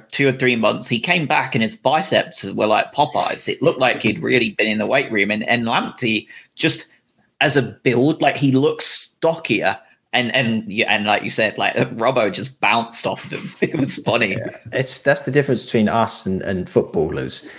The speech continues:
Speaker 2: Like, if we're injured and we've got some time off, I'll just be cruising on the skills and things like that. Whereas they're like, "Oh, I'll just work on the upper body if I can't go." Um, I, he, I think the big difference that he gave, apart from the fact that he's just a stunning player, is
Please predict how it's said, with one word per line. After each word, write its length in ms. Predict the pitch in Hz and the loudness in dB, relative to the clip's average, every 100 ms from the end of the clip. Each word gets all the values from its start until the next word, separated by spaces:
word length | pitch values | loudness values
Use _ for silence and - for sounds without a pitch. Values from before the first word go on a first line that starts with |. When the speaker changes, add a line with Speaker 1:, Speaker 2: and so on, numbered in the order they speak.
| - - | -18 0
Speaker 2:
Like, 180 | 90 - - | 2 2 0
if 180 | 117 117 | 0 4
we're 260 | 143 135 | 4 6
injured 400 | 123 117 113 107 | 4 4 4 2
and 100 | 92 | 0
we've 80 | 95 | 0
got 120 | 95 | -2
some 140 | - 87 | -4 -2
time 320 | 98 95 95 | 0 0 -2
off, 320 | 82 - - _ - | -4 -8 -18 _ 4
I'll 160 | 117 | 4
just 260 | 107 107 - | 4 -2 -2
be 100 | 85 - | -6 -6
cruising 600 | - 113 110 104 95 92 | 0 6 6 6 4 2
on 180 | 90 85 | 0 -2
the 120 | - | 0
skills 520 | - - 73 67 - | 2 4 2 0 -4
and 80 | 90 | -4
things 220 | 87 76 | -2 0
like 160 | 98 73 | 0 2
that. 240 | 101 - | 0 2
Whereas 180 | 107 104 | 0 2
they're 140 | 123 | 2
like, 160 | 107 101 | 4 2
"Oh, 200 | 123 123 | 4 4
I'll 100 | 120 | 4
just 180 | 131 - | 2 0
work 220 | 104 90 | 0 0
on 80 | 92 | -2
the 80 | 101 | 0
upper 180 | 127 95 | -2 -2
body 300 | 73 - - | -4 -2 -4
if 100 | - | -8
I 60 | |
can't 260 | - 90 - | -2 -2 0
go." 140 | - - - - - _ | -2 -4 -10 -20 -20 _
Um, 420 | 123 117 113 104 - _ 151 | 2 4 4 0 -4 _ -2
I, 80 | - | -2
he, 220 | 175 190 170 - - | 2 2 2 -2 -2
I 60 | 147 | 0
think 200 | 233 175 | 2 0
the 60 | |
big 320 | 147 175 175 | 2 0 2
difference 360 | 143 135 120 101 | 0 0 0 0
that 100 | 107 | 2
he 120 | 123 | 2
gave, 300 | 110 113 98 | 4 4 2
apart 260 | - 127 107 | 2 2 4
from 120 | 110 | 2
the 60 | 98 | 2
fact 180 | 90 | 0
that 80 | 92 | 0
he's 200 | 87 90 | -4 -4
just 220 | - 107 | -4 -4
a 40 | - | -2
stunning 500 | - - 95 90 85 | 0 0 0 -2 -2
player, 420 | - 98 87 80 - - _ _ - | 0 2 2 -2 -10 -20 _ _ 0
is 340 | 120 107 - | 2 0 -8